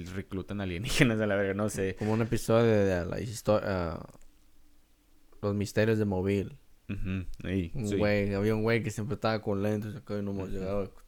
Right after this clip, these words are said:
Speaker 2: con gabardina y todo el pedo
Speaker 1: Sí.
Speaker 2: y
Speaker 1: O sea, esos güeyes se, se, se, son, yo creo que el, después de todo, la, la, los hombres de negro, las historias esas, las,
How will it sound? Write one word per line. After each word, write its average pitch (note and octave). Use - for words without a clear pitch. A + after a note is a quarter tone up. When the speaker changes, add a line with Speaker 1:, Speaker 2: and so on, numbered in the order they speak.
Speaker 2:
con A2+
gabardina G2+
y G2+
todo G#2+
el G#2
pedo G2
Speaker 1:
Sí. G2
Speaker 2:
y -
Speaker 1:
O B2
sea, G#2
esos G2
güeyes G2+
se, D#2+
se, -
se, -
son, A#2+
yo B2+
creo -
que -
el, C3
después A#2+
de A#2+
todo, C3
la, G2
la, -
los E2+
hombres G2+
de F#2+
negro, F#2
las F#2
historias F2+
esas, G2
las, -